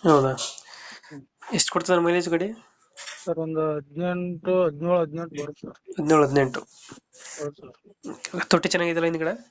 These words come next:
Speaker 2: ಹ್ಞೂ ಸರ್, ಹೊಸ ತೊಟ್ಟಿ ಹಾಕಿತ್ತು ಸರ್ ಇದು.
Speaker 1: ಎಲ್ಲಿ ಗಾಡಿ ಇರೋದು ಲೊಕೇಶನ್ ಇದು?
Speaker 2: ಸರ್, ಬೆಂಗಳೂರಲ್ಲಿದೆ ಸರ್ ಅದು.
Speaker 1: ಬೆಂಗಳೂರು ಯಾವ ಏರಿಯಾ?
Speaker 2: ಸರ್, ಚಂದಾಪುರ.
Speaker 1: ಚಂದಾಪುರ.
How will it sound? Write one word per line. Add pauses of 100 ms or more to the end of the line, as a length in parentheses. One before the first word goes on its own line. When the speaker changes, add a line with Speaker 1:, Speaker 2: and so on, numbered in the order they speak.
(120)
Speaker 2:
ಹ್ಞೂ
ಸರ್,
ಹೊಸ
ತೊಟ್ಟಿ
ಹಾಕಿತ್ತು
ಸರ್
ಇದು. (840)
Speaker 1:
ಎಲ್ಲಿ
ಗಾಡಿ
ಇರೋದು
ಲೊಕೇಶನ್
ಇದು? (840)
Speaker 2:
ಸರ್,
ಬೆಂಗಳೂರಲ್ಲಿದೆ
ಸರ್
ಅದು. (240)
Speaker 1:
ಬೆಂಗಳೂರು
ಯಾವ
ಏರಿಯಾ? (720)
Speaker 2:
ಸರ್,
ಚಂದಾಪುರ. (360)
Speaker 1:
ಚಂದಾಪುರ.